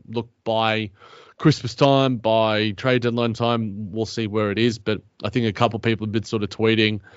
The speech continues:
you know, what the best championship teams, or what the past championship, championship teams have looked like after thirty-five, forty games, and they are, you know, thirty and ten, twenty-eight and twelve, all those sort of things.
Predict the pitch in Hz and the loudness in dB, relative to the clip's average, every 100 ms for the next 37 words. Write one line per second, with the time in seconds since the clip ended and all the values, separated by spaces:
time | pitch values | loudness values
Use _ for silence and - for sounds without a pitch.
0 | - - 113 104 110 - 95 113 - 117 | -20 -4 0 2 2 2 0 0 0 0
1 | 113 110 113 - 107 107 101 - 120 117 | 2 0 -2 -2 -2 -2 -4 -2 0 0
2 | 101 - 113 107 110 107 104 107 87 _ | -2 -2 0 0 -2 -4 -4 -6 -8 _
3 | _ - 143 127 120 - 117 107 107 110 | _ 0 2 2 0 -2 -2 -2 -2 0
4 | 117 107 110 104 - 107 95 - - _ | 0 0 0 -2 -2 -2 -4 -14 -20 _
5 | _ 120 113 - 110 110 - - 110 104 | _ 4 4 2 0 0 -4 -4 -4 -2
6 | 98 113 107 98 - 110 107 95 113 110 | -2 0 -2 -6 -8 -8 -4 0 2 4
7 | 110 110 95 - 104 104 98 _ _ _ | 4 2 -2 -8 -6 -6 -8 _ _ _
8 | 101 113 110 107 98 - 110 110 101 92 | -10 -8 -8 -8 -10 -2 2 2 -2 -8
9 | 107 104 107 107 98 98 - 107 107 101 | -8 -2 0 0 -2 -8 -2 0 2 0
10 | 101 104 107 - 101 95 104 92 87 | -2 0 -2 -2 -6 -4 -4 -4 -8